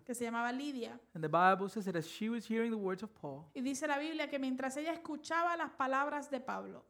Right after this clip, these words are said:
Speaker 2: she was cut to the heart.
Speaker 1: ella fue cortada en su corazón.
Speaker 2: She was born again.
Speaker 1: Ella nació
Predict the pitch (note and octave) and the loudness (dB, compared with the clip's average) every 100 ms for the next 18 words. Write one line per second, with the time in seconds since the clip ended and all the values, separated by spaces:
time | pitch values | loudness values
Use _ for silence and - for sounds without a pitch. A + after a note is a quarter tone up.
0 | - - C#3 A#2+ - - - - - D3+ | -14 -6 -6 -6 -14 -12 -8 -8 -8 -14
1 | D3 C3 A#2+ _ - A3+ A3 A3+ B3 B3 | -14 -16 -20 _ -4 -2 -2 -2 -4 -6
2 | - B3 A#3+ A3+ - C#4+ C#4+ A3 G3+ G3+ | -2 0 2 -2 -2 4 4 4 0 -8
3 | G#3 A3 A3 A3 G3 F#3+ - F2 G3+ _ | -8 -10 -8 -6 -6 -6 -10 -10 -14 _
4 | _ _ _ _ _ _ _ _ _ _ | _ _ _ _ _ _ _ _ _ _
5 | _ _ _ _ _ _ - D3+ B2+ A2+ | _ _ _ _ _ _ -8 -6 -6 -8
6 | _ _ _ _ _ _ _ _ C3 A#2+ | _ _ _ _ _ _ _ _ -20 -16
7 | A#2 C#3 C3+ B2 A#2 A2+ - F#2+ F2 _ | -6 -4 -2 -4 -8 -12 -16 -16 -18 _
8 | _ A3 A3 G#3+ G#3 A3+ A3 G3+ - - | _ 0 4 2 0 -4 -2 -2 -2 -2
9 | A#3+ G#3 F#3 F#3+ | 0 2 0 -4